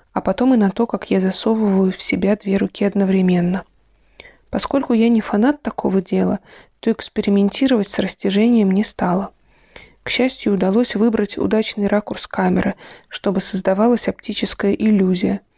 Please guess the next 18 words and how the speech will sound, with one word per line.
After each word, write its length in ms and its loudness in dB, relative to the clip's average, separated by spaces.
А 60 -2
на 100 2
самом 340 2
деле 220 2
я 140 0
просто 300 -4
подгибала 520 0
пальцы 420 -2
на 160 2
одной 240 0
руке, 340 0
не 160 4
вводя 400 0
их 200 0
внутрь. 460 -2
Джон 360 0
очень 300 -4
впечатлился 840 -4